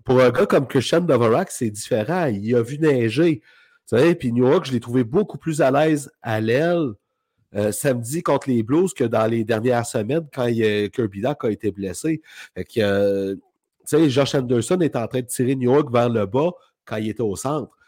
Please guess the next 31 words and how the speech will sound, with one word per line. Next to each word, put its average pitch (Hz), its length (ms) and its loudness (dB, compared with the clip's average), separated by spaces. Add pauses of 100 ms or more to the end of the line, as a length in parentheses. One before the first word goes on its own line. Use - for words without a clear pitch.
Je - 80 -20
serais 110 120 -6
curieux 123 280 2
de 160 60 0
voir 139 180 4
Newhook 131 380 2
à 107 100 0
cette - 120 -8
heure 147 380 0
au 113 140 0
centre 143 280 0
d'une 113 200 0
ligne, 151 160 0
mettons, 147 380 -2 (340)
à 101 80 -6
la 104 140 0
place 135 240 0
de 127 80 2
Suzuki 113 500 -2
avec 127 240 0
Cole 139 220 0
Caulfield 143 580 -4
puis 143 300 -2 (400)
un 110 220 2
autre 123 180 4
joueur 117 320 2
qui 143 100 -2
a 104 60 2
du 101 100 -2
hockey 98 300 -2
sense. 151 400 -2